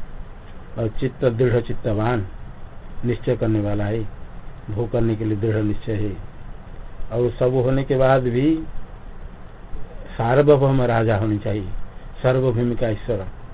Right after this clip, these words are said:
एक राज्य के राजा हो जाए तो भी अन्य राजा से भय रहता है, उसको आनंद प्राप्त नहीं होता है। सैन्य सब है, सैन्योपेत सन्ने ही उपेत युक्त।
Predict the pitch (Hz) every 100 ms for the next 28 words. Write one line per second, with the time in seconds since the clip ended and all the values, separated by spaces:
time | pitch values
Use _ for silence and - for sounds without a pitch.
0 | - - - - - - 123 123 127 120
1 | 113 131 127 123 120 120 123 123 127 135
2 | 135 139 127 123 123 131 131 120 120 117
3 | 120 113 120 131 120 117 101 90 - -
4 | - - - - - - - - - 120
5 | 113 113 117 117 120 110 117 113 131 117
6 | 110 95 101 - - - - - - -
7 | - - 123 131 143 139 139 131 110 123
8 | 147 95 - 123 131 135 143 131 131 117
9 | 123 - 123 120 139 143 190 208 - -
10 | - - 123 143 143 120 143 - 117